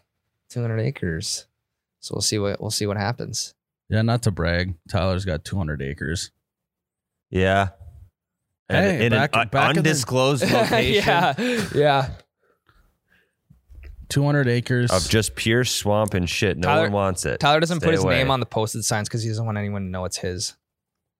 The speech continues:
Speaker 2: No one's gonna know who Tyler Ziegler is anyways if they
Speaker 3: That's,
Speaker 2: look at it on
Speaker 3: it's
Speaker 2: the
Speaker 3: not my
Speaker 2: posted.
Speaker 3: last name. It's Camera Guy.
Speaker 2: Oh, yeah, sorry.
Speaker 1: The Camera Guy.
Speaker 2: Tyler Camera Guy.
Speaker 1: Yeah.
Speaker 3: Mm-hmm.
Speaker 2: Middle name The.
Speaker 3: Yep.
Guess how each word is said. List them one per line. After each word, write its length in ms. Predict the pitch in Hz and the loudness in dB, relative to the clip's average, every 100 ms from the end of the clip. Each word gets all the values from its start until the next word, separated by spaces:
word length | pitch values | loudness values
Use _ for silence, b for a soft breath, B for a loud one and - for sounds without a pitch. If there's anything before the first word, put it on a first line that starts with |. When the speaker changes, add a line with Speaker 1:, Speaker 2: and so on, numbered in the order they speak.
| _ _ _ | _ _ _
Speaker 2:
No 200 | 123 143 | 0 2
one's 400 | 147 131 117 104 | 4 4 2 2
gonna 200 | 120 110 | 2 2
know 320 | 104 101 104 98 | 2 2 2 2
who 200 | 107 101 - - | 0 -2 -6 -6
Tyler 420 | 107 101 98 98 | 0 2 4 2
Ziegler 460 | 101 98 95 92 85 | 0 0 0 0 0
is 180 | 90 | 0
anyways 540 | 98 90 82 62 71 98 | 0 -2 -2 -4 -4 -2
if 60 | |
they 120 | 85 87 | -2 0
Speaker 3:
That's, 60 | 87 | -2
Speaker 2:
look 160 | 92 | -2
at 100 | 82 | -2
it 60 | 80 | -2
on 40 | |
Speaker 3:
it's 100 | 78 | -2
Speaker 2:
the 60 | 117 | 0
Speaker 3:
not 60 | 123 | 2
my 80 | 82 | 2
Speaker 2:
posted. 100 | 73 | 2
Speaker 3:
last 300 | 71 - - | 0 -2 -2
name. 200 | 78 87 | -2 -2
It's 160 | 80 | -4
Camera 440 | - - 104 90 71 | -4 -2 0 0 -2
Guy. 360 | 69 67 - - _ _ - | -4 -6 -8 -12 _ _ -6
Speaker 2:
Oh, 120 | - 92 | -2 0
yeah, 180 | 67 - | -2 -4
sorry. 380 | 82 80 76 - _ | -2 -2 -2 -6 _
Speaker 1:
The 240 | 131 113 120 | -6 -4 -2
Camera 360 | 120 107 98 | -2 0 -2
Guy. 240 | 87 82 87 | -2 -4 -2
Speaker 2:
Tyler 340 | - 98 90 | 0 2 2
Camera 400 | 87 98 85 85 | 0 0 0 -2
Guy. 320 | 73 69 73 - _ | -2 -2 -2 -4 _
Speaker 1:
Yeah. 160 | 95 78 | -8 -4
Speaker 3:
Mm-hmm. 280 | 80 78 76 - | -2 -2 -2 -4
Speaker 2:
Middle 180 | - 117 | 0 2
name 200 | 101 87 95 | 2 0 -2
The. 360 | 90 76 82 - _ - - | 0 0 0 -4 _ -14 -2
Speaker 3:
Yep. 180 | 82 | -2